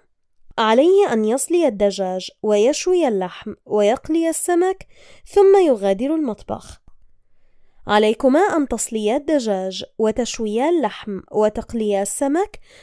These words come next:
ثم تغادرا المطبخ. عليهم أن يصلوا الدجاج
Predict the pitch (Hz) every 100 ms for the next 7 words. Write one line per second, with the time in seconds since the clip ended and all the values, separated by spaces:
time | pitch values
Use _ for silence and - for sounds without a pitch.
0 | - - 403 415 392 277 220 196 196 208
1 | 285 285 208 202 - - - - _ _
2 | - 196 196 208 247 294 381 - 214 214
3 | 269 - 339 214 208 185 190 185 185